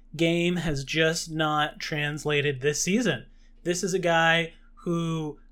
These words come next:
uh, has yet to miss a game in the last, you know, two seasons and counting. And, uh, we continue to talk about this, but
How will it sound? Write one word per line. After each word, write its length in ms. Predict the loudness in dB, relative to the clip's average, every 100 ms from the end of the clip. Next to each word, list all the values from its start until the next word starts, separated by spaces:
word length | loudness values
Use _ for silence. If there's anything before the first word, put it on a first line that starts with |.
| 0
uh, 200 | 4 4
has 260 | 4 0 2
yet 220 | 0 2
to 80 | 0
miss 240 | 0 0
a 40 |
game 380 | -2 -2 0 0
in 100 | -2
the 80 | -2
last, 520 | 2 4 4 0 -8 -12 -20 -20 -12
you 160 | -4
know, 120 | -4 -2
two 200 | -2 -2
seasons 460 | 0 -2 -2 -4
and 160 | -4 0
counting. 560 | 2 2 0 -2 -4 -12 -20 -20 -4
And, 520 | 0 2 2 0 -2
uh, 220 | 0 2 2
we 80 | 0
continue 380 | 0 4 4
to 100 | 4
talk 240 | 6 6 6
about 300 | 8 6 8
this, 240 | 4 4
but 320 | 2 2 2